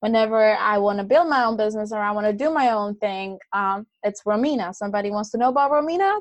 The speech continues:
There you go. Listen to the podcast, listen to the material. But, right, like, it is hard to break that wall, especially in a competitive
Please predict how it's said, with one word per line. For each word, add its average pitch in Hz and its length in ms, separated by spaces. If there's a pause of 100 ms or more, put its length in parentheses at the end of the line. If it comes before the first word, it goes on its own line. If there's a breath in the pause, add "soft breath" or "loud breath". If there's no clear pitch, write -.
There 233 120
you 247 120
go. 311 160
Listen 226 240
to 233 80
the 254 180
podcast, 311 500
listen 220 240
to - 120
the 240 80
material. 262 500 (540 soft breath)
But, 233 300 (100)
right, 240 320
like, 226 240
it 233 120
is 254 180
hard 262 460
to 254 120
break 214 340
that 202 180
wall, 196 360
especially 233 480
in 202 80
a 196 60
competitive 214 680